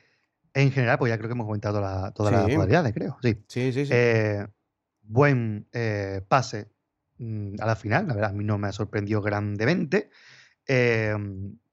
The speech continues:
Speaker 1: quizás más la clasificación posterior que lo que es el pase. Con dos cambios, para mí se me queda una final perfecta, así que creo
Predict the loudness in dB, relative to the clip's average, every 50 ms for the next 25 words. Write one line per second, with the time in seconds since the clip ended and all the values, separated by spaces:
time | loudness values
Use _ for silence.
0 | _ _ _ _ -10 -4 0 4 4 4 4 4 4 4 4 2 0 -4 -8 -10
1 | -10 -8 -6 -2 0 0 0 0 -2 -4 -2 0 0 2 2 2 0 -2 -6 -6
2 | -6 -6 -6 -6 -6 -4 -2 0 0 2 2 0 2 2 0 -4 -4 -6 _ _
3 | _ _ _ _ _ _ _ _ _ _ 2 2 4 4 4 4 2 2 0 -2
4 | -2 -2 -2 -2 -2 -2 -4 -4 -6 -8 -8 -8 -6 -4 -4 -2 -2 -2 -2 -4
5 | -6 -8 -10 -10 -8 -6 -6 -6 -6 -8 -8 -8 -6 -2 0 0 0 0 _ -2
6 | -2 0 -2 -2 -4 -8 -8 -2 0 0 0 0 _ -14 -20 _ _ _ _ _
7 | _ 2 4 4 6 4 4 2 _